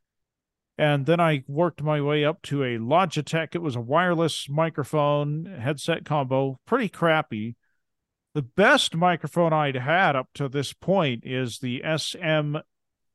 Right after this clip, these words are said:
uh, no, the Shure S W fifty-eight. And it just sounded terrible.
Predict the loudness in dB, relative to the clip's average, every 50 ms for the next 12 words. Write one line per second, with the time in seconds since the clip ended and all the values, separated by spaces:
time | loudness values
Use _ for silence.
0 | _ -8 -4 -2 -2 0 2 2 0 0 0 -4 -6 -6 -6 -6 -4 -2 0 0
1 | 2 0 0 0 0 0 0 0 0 -2 -8 -12 -6 -2 0 0 0 0 -2 -4
2 | -4 -2 -2 -2 -2 -2 -4 -6 -8 _ _ _ _ _ _ _ _ _ _ _
3 | _ _ _ _ _ _ _ _ _ _ _ _ _ _ _ _ _ _ 0 0
4 | 0 0 -2 -6 -4 -2 0 0 0 -2 -4 -8 -18 -20 -20 _ _ _ _ _
5 | _ _ -6 -2 0 0 0 -2 -2 -6 -8 -8 -8 -8 -4 -2 -2 -2 -2 -2
6 | -6 -8 -10 -6 -4 -2 0 0 -2 -2 -4 -6 -8 -8 -8 -10 -12